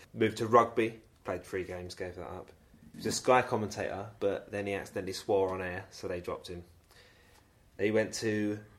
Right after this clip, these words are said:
the Canary Islands to promote arm wrestling. That didn't take off.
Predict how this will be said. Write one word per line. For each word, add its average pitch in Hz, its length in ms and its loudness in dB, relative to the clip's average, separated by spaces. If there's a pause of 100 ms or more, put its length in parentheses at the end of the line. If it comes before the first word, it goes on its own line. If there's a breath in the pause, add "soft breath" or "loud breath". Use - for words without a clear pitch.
(220)
the 107 80 -6
Canary 117 400 4
Islands 95 320 2
to - 140 -16
promote 98 520 0 (320)
arm 104 200 2
wrestling. 95 420 -6 (640)
That 98 160 0
didn't 85 160 -8
take 87 260 -10
off. - 380 -18